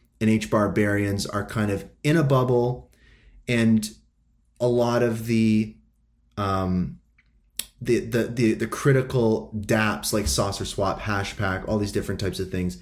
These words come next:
um, th-, they're working so hard to bring outside liquidity in to bridge some of these um, conversations cross-chain. And, I mean, you're doing a huge element of that. Did you get a chance to read this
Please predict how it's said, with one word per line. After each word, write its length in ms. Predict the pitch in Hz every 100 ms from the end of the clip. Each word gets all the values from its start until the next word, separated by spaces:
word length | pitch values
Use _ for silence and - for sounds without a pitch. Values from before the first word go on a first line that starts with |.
| - - - _ _
um, 640 | - 95 92 90 87 - - _ - 135 -
th-, 140 | - 135
they're 160 | 131
working 400 | 123 131 135 131
so 360 | 110 - 135 113
hard 480 | - 120 117 107 107
to 80 |
bring 280 | 101 107 107
outside 440 | 101 104 - 101 98
liquidity 580 | 98 - 101 92 92
in 220 | 98 95 90
to 100 | 98
bridge 480 | 101 107 107 104
some 180 | - 101
of 80 | 92
these 480 | 92 90 87 - - _ _ _ -
um, 360 | 92 90 87 85
conversations 840 | - 107 101 - 113 110 110 98
cross-chain. 640 | - 107 95 - 117 107
And, 220 | 95 95 -
I 80 | 110
mean, 160 | 110
you're 160 | 107 120
doing 260 | 117 110 98
a 60 |
huge 720 | 87 - 120 117 98 90 - -
element 340 | 104 95 92
of 60 | 87
that. 420 | 82 80 76 - _ _ _ _ _ _ _ -
Did 180 | 139 131
you 80 | 180
get 140 | 247
a 40 | 220
chance 380 | - 151 156
to 100 | -
read 180 | 147 147
this 180 | 143